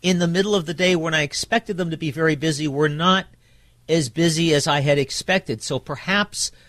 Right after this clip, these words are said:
the whole, you know, people traveling and climbing all over on top of each other has subsided a little bit. I think we'll know some more in another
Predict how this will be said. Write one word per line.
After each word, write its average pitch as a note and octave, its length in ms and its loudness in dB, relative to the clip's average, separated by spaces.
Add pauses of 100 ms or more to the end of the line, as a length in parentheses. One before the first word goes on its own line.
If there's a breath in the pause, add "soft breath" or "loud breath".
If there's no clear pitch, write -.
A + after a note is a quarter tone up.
(280 soft breath)
the D#3+ 160 2
whole, E3+ 840 4
you D#3 120 -6
know, C3+ 120 4
people D#3 320 -6
traveling D#3 480 -4
and C3+ 120 -10
climbing E3 340 -2
all D3 160 2
over D3 280 2
on C3+ 100 -4
top D#3 240 -2
of C#3 100 -8
each C#3 180 -6
other C3+ 300 0 (500 soft breath)
has D3+ 440 0
subsided E3+ 800 0
a D3 80 -2
little D3+ 260 0
bit. D3 400 0 (560 soft breath)
I C#3 120 0
think D#3 260 -4
we'll D3+ 180 2
know C#3+ 200 2
some C#3 240 -2
more C#3+ 320 2
in C#3 180 -4
another C3 520 2